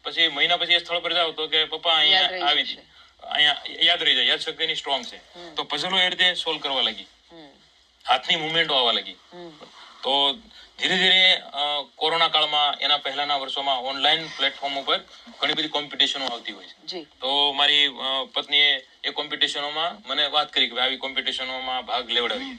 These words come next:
Speaker 1: જેમાં નોર્મલ બાળકો હોય છે.
Speaker 2: હમ.
Speaker 1: તો અમે એને આ, અ, પઝલોના વીડિયો, લાઈવ કોમ્પિટિશન હોય, ક્યારેક, ક્યારેક એમને જે પેઇન્ટિંગ કરતી હોય, એની
Speaker 2: હમ.
Speaker 1: YouTube ચેનલ હેતવી ખીમસુરિયા તો હતી જ.
Speaker 2: હમ, હમ, હમ.
Speaker 1: તો સાથે સાથે અમે એ પઝલો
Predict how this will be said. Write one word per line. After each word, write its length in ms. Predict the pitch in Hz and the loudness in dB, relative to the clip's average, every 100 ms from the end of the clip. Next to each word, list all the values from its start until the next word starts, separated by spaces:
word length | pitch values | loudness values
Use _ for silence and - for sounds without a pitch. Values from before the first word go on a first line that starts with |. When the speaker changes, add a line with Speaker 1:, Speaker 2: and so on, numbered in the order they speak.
| - | -10
Speaker 1:
જેમાં 180 | 120 135 | -6 -2
નોર્મલ 260 | 139 147 | -2 -2
બાળકો 240 | 262 123 117 | -2 -2 -4
હોય 140 | 104 | -10
છે. 80 | - | -14
Speaker 2:
હમ. 440 | - - 185 170 | -20 -16 -16 -10
Speaker 1:
તો 80 | 151 | -2
અમે 180 | 139 175 | 2 6
એને 280 | 185 185 185 | 6 6 4
આ, 100 | 180 | 2
અ, 400 | - - 147 143 | -2 -10 -6 -4
પઝલોના 360 | 156 151 165 170 | -2 -2 0 0
વીડિયો, 420 | 147 151 151 147 - - - | 0 0 0 -4 -10 -18 -2
લાઈવ 340 | 123 139 151 | 4 4 2
કોમ્પિટિશન 560 | 147 143 139 147 143 135 | -2 -8 -2 -2 -2 -4
હોય, 220 | 135 135 | -2 0
ક્યારેક, 300 | 131 131 123 - - - | 2 2 0 -8 -16 -2
ક્યારેક 200 | 135 127 | 0 2
એમને 260 | 139 139 135 | 0 0 2
જે 100 | 139 | 0
પેઇન્ટિંગ 600 | - - 135 135 139 135 | -4 0 0 2 -2 -2
કરતી 220 | 139 131 | -2 -2
હોય, 180 | 123 117 | -2 0
એની 180 | 131 | 2
Speaker 2:
હમ. 60 | 165 | 2
Speaker 1:
YouTube 200 | 180 170 | 0 -2
ચેનલ 220 | 160 160 | 0 2
હેતવી 240 | 143 156 156 | 0 0 -4
ખીમસુરિયા 380 | 156 156 151 | -4 0 2
તો 100 | 151 | 2
હતી 220 | 127 147 151 | 0 0 -2
જ. 60 | - 196 | -6 -12
Speaker 2:
હમ, 60 | |
હમ, 240 | 202 202 190 | -10 -10 -10
હમ. 80 | 185 | -2
Speaker 1:
તો 100 | 170 | 0
સાથે 240 | 165 165 | 2 0
સાથે 240 | 185 185 190 | 0 4 4
અમે 200 | 196 190 | 6 4
એ 160 | 160 | 4
પઝલો 600 | 156 156 165 185 185 170 | 0 2 2 2 0 -2